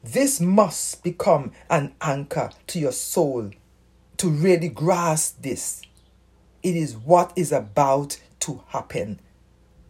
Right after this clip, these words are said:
The power of the highest. They will see. So until next time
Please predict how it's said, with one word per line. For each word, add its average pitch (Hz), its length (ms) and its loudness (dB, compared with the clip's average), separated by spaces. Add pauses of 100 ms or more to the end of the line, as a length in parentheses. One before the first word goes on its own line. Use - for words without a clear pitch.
(220)
The - 160 2 (160)
power 285 500 8 (160)
of 180 280 8
the 135 160 0
highest. 151 920 2 (1900)
They 185 200 6
will 160 160 2
see. 113 420 -8 (760)
So 247 240 8
until 269 420 4
next 277 360 4
time 277 580 4